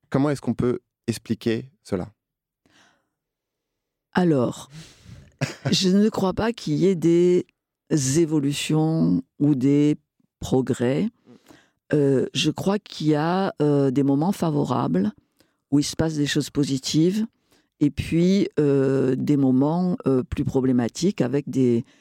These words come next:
Speaker 2: euh, des retours en arrière, euh, éventuellement.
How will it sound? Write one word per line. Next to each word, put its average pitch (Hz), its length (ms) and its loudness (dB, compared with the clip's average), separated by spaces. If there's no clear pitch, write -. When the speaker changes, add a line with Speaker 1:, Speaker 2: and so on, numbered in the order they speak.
Speaker 2:
euh, - 1080 0
des 139 120 -2
retours 123 320 -2
en 131 140 2
arrière, 127 540 -2
euh, - 600 -2
éventuellement. 123 640 0